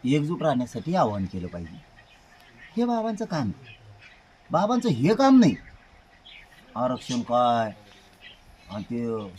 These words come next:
शब्द त्याचा देशी पेल्यासारखा, त्याचं डोळे आणि ते कसं पण झालेलं असे बुडुंग, बुडुंग, बुडुंग, बुडुंग बा. त्याचा बाबा तू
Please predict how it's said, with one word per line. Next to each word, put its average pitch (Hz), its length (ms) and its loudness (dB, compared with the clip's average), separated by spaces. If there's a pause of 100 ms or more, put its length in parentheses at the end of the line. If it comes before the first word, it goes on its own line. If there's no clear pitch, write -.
शब्द 117 340 -6
त्याचा 120 320 -4
देशी 117 460 -6
पेल्यासारखा, 107 600 -8 (1120)
त्याचं 107 220 -10
डोळे 113 280 -6
आणि 107 80 -8
ते 110 100 -10
कसं 107 320 -12
पण 101 100 -10
झालेलं 107 240 -8
असे 98 280 -8 (320)
बुडुंग, 110 300 -4
बुडुंग, 107 320 -6
बुडुंग, 107 300 -6
बुडुंग 101 300 -8
बा. 104 100 -8
त्याचा 131 640 -8
बाबा 123 320 -4
तू 113 140 -10